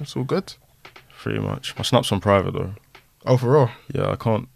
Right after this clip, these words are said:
Speaker 2: don't get
Speaker 1: What, as in, like, private messages or private
Speaker 2: Only peop-,
Speaker 1: viewing?
Speaker 2: only people that I know can message me.
Speaker 1: I
Speaker 2: 'Cause
Speaker 1: don't
Speaker 2: when I
Speaker 1: know.
Speaker 2: had it open, it was a headache.
Speaker 1: Wow, headache from who?
Speaker 2: Just, like, I couldn't reply to my friends
Speaker 1: Friends
Speaker 2: 'cause
Speaker 1: and
Speaker 2: so
Speaker 1: shit,
Speaker 2: many
Speaker 1: yeah.
Speaker 2: people would message me.
Speaker 1: What type of shit would you,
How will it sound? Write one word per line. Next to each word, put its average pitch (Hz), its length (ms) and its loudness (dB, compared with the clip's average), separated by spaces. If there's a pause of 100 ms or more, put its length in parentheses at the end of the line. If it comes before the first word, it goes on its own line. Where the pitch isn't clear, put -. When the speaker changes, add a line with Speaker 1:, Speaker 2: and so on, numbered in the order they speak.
(140)
Speaker 2:
don't 110 200 0
get 135 100 0
Speaker 1:
What, 151 100 12
as 147 120 8
in, 147 100 10
like, 131 160 8
private 151 280 10
messages 156 420 4
or 143 80 6
private 139 200 8
Speaker 2:
Only 131 140 12
peop-, 127 220 8
Speaker 1:
viewing? 117 180 2
Speaker 2:
only 120 180 6
people 107 240 -2
that 98 80 4
I 95 60 2
know 98 200 0
can 98 200 -8
message 98 280 -10
me. 98 120 -10 (840)
Speaker 1:
I - 40 -4
Speaker 2:
'Cause 113 100 6
Speaker 1:
don't 117 60 6
Speaker 2:
when 123 100 8
I 117 40 8
Speaker 1:
know. 110 40 0
Speaker 2:
had 117 120 10
it 107 100 6
open, 110 420 4
it 95 100 -2
was 87 120 -4
a 85 80 -2
headache. 90 300 -2 (400)
Speaker 1:
Wow, 104 400 -2
headache 117 320 0
from 107 160 -4
who? 113 100 -2
Speaker 2:
Just, 110 220 0
like, 107 140 8
I - 20 10
couldn't 113 380 2
reply 107 580 6
to - 220 -4
my 98 160 0
friends 107 240 0
Speaker 1:
Friends 113 180 2
Speaker 2:
'cause 107 80 -6
Speaker 1:
and 110 80 -4
Speaker 2:
so 117 180 2
Speaker 1:
shit, 104 80 2
Speaker 2:
many 107 120 -2
Speaker 1:
yeah. 110 80 0
Speaker 2:
people 98 160 -4
would 95 80 -2
message 98 300 -6
me. 92 120 -10 (380)
Speaker 1:
What 202 160 6
type 247 180 12
of 226 80 10
shit - 180 4
would 117 160 -2
you, 113 200 -2